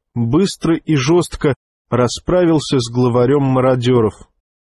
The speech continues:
Просто силой мысли сжёг его живьём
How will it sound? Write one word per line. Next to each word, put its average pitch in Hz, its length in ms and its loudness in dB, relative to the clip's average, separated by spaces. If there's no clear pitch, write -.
Просто 156 440 0
силой 147 440 0
мысли 151 420 0
сжёг 123 440 -2
его 135 240 0
живьём 127 520 0